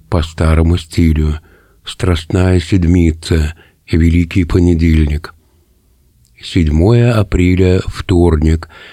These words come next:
двадцать пятое марта по старому стилю. Великий вторник Страстной Седмицы. Благовещение Пресвятой Богородицы.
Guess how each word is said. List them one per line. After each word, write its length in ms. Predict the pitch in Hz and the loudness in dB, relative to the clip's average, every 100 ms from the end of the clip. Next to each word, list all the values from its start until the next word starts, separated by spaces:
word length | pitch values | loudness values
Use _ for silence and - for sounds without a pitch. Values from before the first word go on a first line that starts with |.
| - | -6
двадцать 480 | 95 90 98 - 104 | -2 0 -2 -2 -4
пятое 480 | - 98 82 90 82 | -2 -2 0 2 2
марта 420 | 82 87 98 107 | 2 2 0 -2
по 160 | 98 85 | -2 -4
старому 520 | - 90 85 82 85 | -2 -2 0 2 0
стилю. 640 | 80 - 85 76 78 73 - _ _ _ _ - | -4 -2 0 0 -2 -4 -10 _ _ _ _ -4
Великий 540 | 87 85 92 85 92 | 0 2 0 0 -2
вторник 680 | 80 - 90 110 110 113 - - - - | -2 0 0 2 2 0 -4 -20 -20 -20
Страстной 680 | - - 85 80 87 82 82 | -12 -4 -2 -2 0 2 2
Седмицы. 920 | 80 87 80 80 76 - - 80 78 - _ _ _ _ - | 0 -2 0 2 0 -4 -4 -2 -4 -10 _ _ _ _ -4
Благовещение 1000 | 90 90 82 82 90 98 - 101 101 95 | 0 0 2 2 0 -2 -2 0 2 0
Пресвятой 640 | - 92 - 87 90 90 | -2 -4 0 0 2 0
Богородицы. 960 | 82 85 82 82 76 76 - - 78 | 0 0 2 2 0 -4 -6 -6 -6